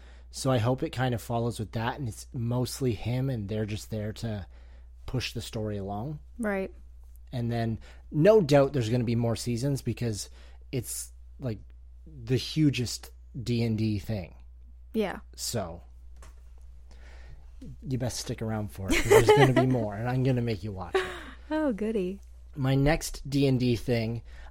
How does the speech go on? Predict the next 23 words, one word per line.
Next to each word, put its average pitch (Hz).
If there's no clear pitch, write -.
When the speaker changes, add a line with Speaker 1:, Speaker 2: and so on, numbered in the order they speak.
Speaker 1:
um, 117
so 135
I 151
have 175
joined 131
an 120
online 117
D 113
and 113
D 110
game. 95
I'm 101
having 123
a 127
blast. 95
But, 117
uh, 107
I 131
used 196
to 175
D 135
M 110
for 113